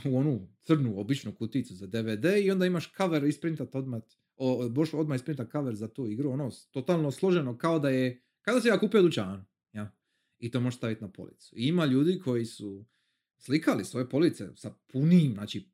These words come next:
pune police, e, gog izdanja, koje su oni spržili i stavili na svoj D V D i stavili na, u te omote i ono, to im je sad tu.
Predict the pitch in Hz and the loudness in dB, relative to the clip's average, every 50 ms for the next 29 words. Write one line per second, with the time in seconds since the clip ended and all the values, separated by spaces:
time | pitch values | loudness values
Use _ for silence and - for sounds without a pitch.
0 | _ - 143 160 175 196 190 170 185 - 170 143 117 107 - - - - - _ | _ 0 4 6 8 8 8 6 4 4 2 2 2 0 -4 -8 -20 -20 -20 _
1 | _ _ _ _ _ _ _ _ _ _ _ _ _ _ 104 104 101 98 87 69 | _ _ _ _ _ _ _ _ _ _ _ _ _ _ -16 -14 -14 -14 -14 -16
2 | 62 53 50 - _ _ _ _ _ _ 117 110 131 139 131 110 110 95 95 107 | -16 -18 -20 -20 _ _ _ _ _ _ _ -4 -2 -2 -2 -2 -4 -6 -6 -10
3 | 101 101 110 123 151 175 180 180 180 _ _ _ - 101 - 110 120 139 131 - | -10 -8 -8 -8 -6 -6 -8 -8 -10 _ _ _ -14 -14 -10 -8 -8 -8 -8 -6
4 | - 139 135 147 139 113 110 110 - 127 120 117 110 101 98 107 - - 117 110 | -6 -6 -4 -2 -2 -2 -4 -6 -6 -8 -6 -6 -6 -8 -10 -14 -10 -8 -8 -6
5 | 107 117 110 110 101 98 120 147 170 165 - - 143 143 151 151 147 135 - _ | -6 -6 -6 -6 -6 -6 -4 -4 -4 -4 -6 -8 -6 -4 -4 -4 -6 -8 -10 _
6 | _ - 120 120 - 135 127 110 95 98 113 139 139 - 190 185 180 190 190 139 | _ -14 -14 -10 -8 -6 -6 -6 -8 -8 -10 -10 -10 -8 -6 -6 -4 -4 -4 -6
7 | - - _ _ _ _ _ 90 90 101 113 - - 165 - 302 285 - - | -8 -10 _ _ _ _ _ -20 -20 -18 -8 -8 -8 -2 2 0 0 0 -2